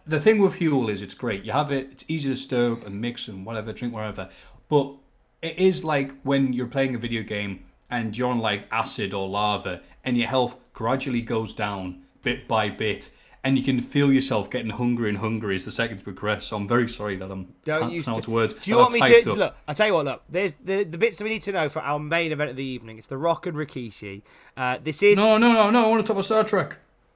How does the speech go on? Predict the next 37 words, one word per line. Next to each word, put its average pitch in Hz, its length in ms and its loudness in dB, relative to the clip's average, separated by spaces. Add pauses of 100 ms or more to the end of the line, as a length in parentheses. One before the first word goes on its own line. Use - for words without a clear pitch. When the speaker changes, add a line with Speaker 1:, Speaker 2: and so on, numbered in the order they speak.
Speaker 2:
I 185 80 2
know, 285 100 6
'cause - 100 4
I've 269 160 8
got 262 100 0
bits 233 200 -2
here 262 140 0
about 185 220 0
it. 104 140 -12 (320)
This 202 200 0
is 220 140 0
Speaker 1:
Oh, 147 120 8
Speaker 2:
the, 160 40 8
Speaker 1:
okay, 120 140 2
go 127 80 4
ahead. 101 200 0
Speaker 2:
i-, 208 40 -10
in 208 340 -2
which 196 200 2
this 196 140 -2
is 175 120 -6
the 180 80 0
week 180 180 2
he 175 140 -4
played 160 380 0
Sunkatsu, 160 880 -2 (260)
the 156 220 -2
Pendari 170 680 0
champion 185 480 -4
in 120 100 -8
Star 143 240 -4
Trek 147 160 -8
Voyager. 143 440 -6 (420)
Speaker 1:
Bless 123 200 -2
you. 92 140 -6 (460)
Speaker 2:
Thank - 180 -18
you. 104 80 -20